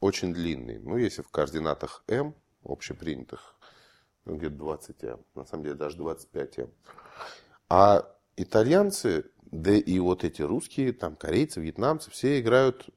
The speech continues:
очень агрессивно в этот момент. И просто возникает такая ситуация, что, что абсолютно нет смысла вступать с ними в эти агрессивные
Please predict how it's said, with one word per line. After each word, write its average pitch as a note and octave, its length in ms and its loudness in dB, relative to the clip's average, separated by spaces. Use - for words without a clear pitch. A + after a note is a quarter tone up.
очень A2 320 4
агрессивно A#2+ 540 2
в G2 60 4
этот - 260 0
момент. E2 360 -2
И F#2+ 180 2
просто G#2+ 600 2
возникает G#2 540 2
такая G#2+ 280 4
ситуация, D#3 460 4
что, - 200 -6
что F2+ 420 -2
абсолютно A2 520 2
нет G2+ 180 0
смысла G2 400 -6
вступать F2 420 0
с - 100 -8
ними E2 220 -2
в D2 120 -2
эти D#2+ 240 -6
агрессивные D#2+ 880 -2